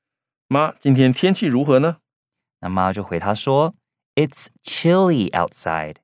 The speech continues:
Speaker 2: You should put on a jacket before you go to school."
Speaker 1: 好，chilly，啊，就是凉凉冷冷的。Chilly 其实是凉到或者有一点冷的感觉，不是很舒服的感觉，
Speaker 2: 嗯。
Speaker 1: 甚至于有可能会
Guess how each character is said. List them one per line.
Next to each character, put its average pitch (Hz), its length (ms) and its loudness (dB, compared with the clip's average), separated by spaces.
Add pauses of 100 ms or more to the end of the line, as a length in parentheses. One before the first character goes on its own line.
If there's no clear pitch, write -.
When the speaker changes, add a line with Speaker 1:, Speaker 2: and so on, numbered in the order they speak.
(380)
Speaker 2:
You 185 160 0
should 226 320 -2
put 185 300 0
on 139 220 4
a 123 120 -2
jacket 110 600 -2 (180)
before 113 440 -2
you 110 140 0
go 90 260 0
to 87 100 -12
school." - 480 -6 (920)
Speaker 1:
好， 120 160 -2 (160)
chilly， 156 440 2 (160)
啊， 78 300 -12
就 104 120 -6
是 110 260 0 (400)
凉 113 240 0
凉 123 140 2
冷 123 320 2
冷 92 160 0
的。 - 180 -18
Chilly 247 320 2
其 123 140 -4
实 127 120 -6
是 143 140 -2
凉 117 260 0
到 135 240 2 (120)
或 131 100 -2
者 110 100 -6 (100)
有 123 120 0
一 - 20 0
点 143 160 0
冷 101 300 0
的 80 80 -16
感 71 160 -10
觉， 73 260 -16
不 - 80 -6
是 196 120 -2
很 107 160 -2
舒 143 260 0
服 101 180 -6
的 90 60 -6
感 73 180 -8
觉， 76 140 -16
Speaker 2:
嗯。 - 60 -20
Speaker 1:
甚 156 140 0
至 143 140 4
于 120 100 4 (340)
有 123 100 2
可 - 100 -2
能 95 120 -2
会 110 120 -2